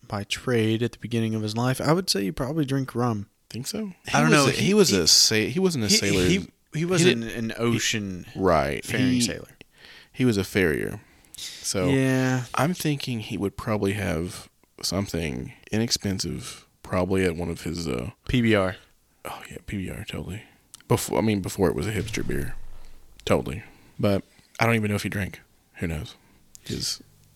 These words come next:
Speaker 2: upbringing could have prohibited that. And, you know, who knows? He may have liked, you know, wine or other forms of liquor. But anyway, I, uh, I think this is a good time to roll into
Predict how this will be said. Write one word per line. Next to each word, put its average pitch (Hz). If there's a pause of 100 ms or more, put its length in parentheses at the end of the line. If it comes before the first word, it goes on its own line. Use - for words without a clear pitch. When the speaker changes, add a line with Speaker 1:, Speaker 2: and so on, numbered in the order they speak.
(220)
Speaker 2:
upbringing 104
could 101
have 90
prohibited 95
that. 87 (280)
And, 117 (140)
you 123
know, 160
who 151
knows? 170 (160)
He 113
may 98
have 98
liked, 92 (480)
you 110
know, 95
wine 90 (100)
or 71 (220)
other 95
forms 95
of 101
liquor. 123 (160)
But 156
anyway, 156 (200)
I, 139
uh, 101 (240)
I -
think -
this 135
is -
a 101
good -
time 107
to 87
roll 92
into 101